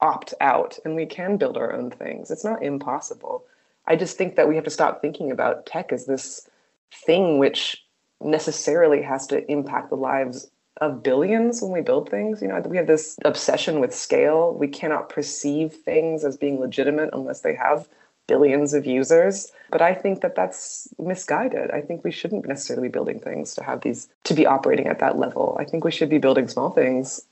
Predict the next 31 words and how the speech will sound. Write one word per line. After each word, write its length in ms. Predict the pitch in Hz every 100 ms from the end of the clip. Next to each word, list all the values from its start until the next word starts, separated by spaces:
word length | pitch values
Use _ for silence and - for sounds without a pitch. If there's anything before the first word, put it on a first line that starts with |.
| _
And 220 | 151 139
I 100 | -
think 220 | 147 143 -
anyone 320 | 156 170 117
can 120 | 113
do 100 | 110
that. 360 | 127 175 127 -
You 60 | 135
know, 100 | 139
that's 260 | 139 160 139
not 180 | -
beyond 360 | 131 120 107 117
the 60 | 120
realm 240 | 117 117
of 100 | 120
optimism 560 | - - - - 139 165 _ _ -
to 100 | 139
imagine 460 | 127 117 120 127
that 260 | 110 - -
small 220 | - 127
groups 220 | 123 127 -
of 60 |
people 300 | - 123 127
with 200 | 123 110
specific 440 | - 135 113 127 120
intent 460 | 117 - 127 -
can 160 | - 120
build 220 | 117 120
tools 280 | - 120 123
for 120 | 147
themselves. 560 | 147 - 160 185 -